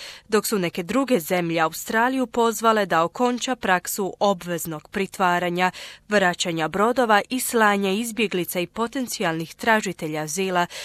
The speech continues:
u pritvorne centre izvan Australije, poput onih na otoku Nauru i Manusu na Papui Novoj Gvineji.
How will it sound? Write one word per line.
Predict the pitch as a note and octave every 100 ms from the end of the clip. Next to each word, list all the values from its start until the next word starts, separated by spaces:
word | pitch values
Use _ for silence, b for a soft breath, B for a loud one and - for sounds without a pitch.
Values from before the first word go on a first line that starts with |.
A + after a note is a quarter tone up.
| B
u | C#4 B3+
pritvorne | C4 B3 B3 A#3+ A3+
centre | A3 F#3 F3 F3 F#3+ F3+
izvan | E3 E3 D3+
Australije, | D3+ - G#3 F#3 E3+ E3+ F3 B B B -
poput | D4+ B3 A#3+
onih | B3 C4+ - A3
na | G3+
otoku | - B3+ - A3
Nauru | G3+ A3 A#3 G#3+ G3+
i |
Manusu | G3+ A3 A#3 A3+ - F#3+
na | E3
Papui | D#3+ G#3+ - G3+ F#3+
Novoj | F#3+ F#3+ F3 E3+
Gvineji. | E3+ E3+ D#3 C#3 A#2 D3